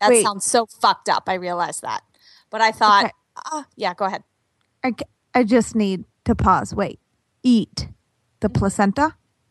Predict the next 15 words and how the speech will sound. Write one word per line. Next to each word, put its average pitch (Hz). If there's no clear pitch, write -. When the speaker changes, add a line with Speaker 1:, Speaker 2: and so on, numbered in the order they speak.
Speaker 1:
Mm, 190
mm-hmm. 190
Speaker 2:
Like 240
Speaker 1:
Mm-hmm. 226
Speaker 2:
raw? 208
Speaker 1:
So 302
for 359
my 311
own, 302
I 269
was 254
thinking 233
a 214
smoothie. 202
No, 196